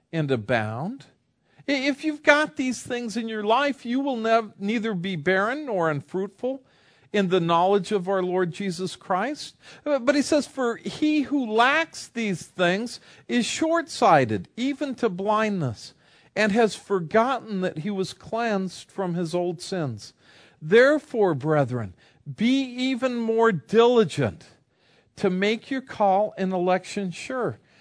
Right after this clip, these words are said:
For if you do these things, you will,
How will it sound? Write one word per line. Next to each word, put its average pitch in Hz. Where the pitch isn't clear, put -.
For 214
if 220
you 220
do 247
these 269
things, 175
you 196
will, 208